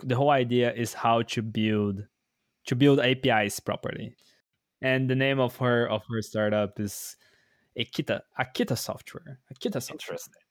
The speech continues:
Speaker 1: Yeah,
Speaker 2: Nice.
Speaker 1: yeah. Sounds really cool stuff. Oh, there is this one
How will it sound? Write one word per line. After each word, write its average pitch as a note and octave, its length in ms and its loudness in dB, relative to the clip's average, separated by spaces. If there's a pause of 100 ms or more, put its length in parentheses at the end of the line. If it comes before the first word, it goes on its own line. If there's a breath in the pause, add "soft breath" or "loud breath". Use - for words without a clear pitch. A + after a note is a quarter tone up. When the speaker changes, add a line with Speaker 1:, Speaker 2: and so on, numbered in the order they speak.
(220)
Speaker 1:
Yeah, - 160 -10
Speaker 2:
Nice. A#2 180 0
Speaker 1:
yeah. - 60 -6
Sounds - 760 -20
really C3+ 160 -6
cool B2+ 200 -10
stuff. - 260 -12 (1400 soft breath)
Oh, A3 420 4
there G3 200 2
is F4+ 180 4
this D#3 260 4
one B2 960 4